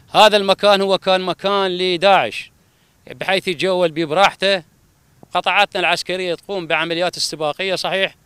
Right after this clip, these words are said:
لكن إلى كانت حرية التنقل والعبث والتأثير على قطاعاتنا. بعد ما سوينا هذا الشيء،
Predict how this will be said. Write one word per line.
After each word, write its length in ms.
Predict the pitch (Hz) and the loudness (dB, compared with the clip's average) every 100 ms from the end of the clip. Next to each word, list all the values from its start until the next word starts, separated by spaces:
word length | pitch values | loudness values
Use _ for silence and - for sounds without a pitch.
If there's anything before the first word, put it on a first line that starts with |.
| _ 143 | _ -8
لكن 340 | 170 - 175 | -6 -6 -8
إلى 180 | 175 165 | -8 -8
كانت 320 | 175 165 151 | -10 -10 -10
حرية 280 | 156 170 160 | -12 -12 -12
التنقل 600 | 156 156 165 - 170 170 - _ _ _ _ | -14 -12 -12 -10 -10 -10 -14 _ _ _ _
والعبث 540 | 135 160 147 180 175 165 | -12 -8 -6 -6 -8 -10
والتأثير 560 | 160 170 160 170 175 | -10 -8 -6 -4 -2
على 180 | 151 170 | 0 -2
قطاعاتنا. 600 | 160 156 147 135 - - _ _ _ _ _ | -2 -2 0 0 -2 -10 _ _ _ _ _
بعد 280 | 151 175 160 | 0 0 0
ما 160 | 175 | -6
سوينا 540 | 165 170 170 180 160 170 | -6 -4 -4 -4 -4 -4
هذا 80 | 160 | -4
الشيء، 400 | - 175 180 | -6 -6 -8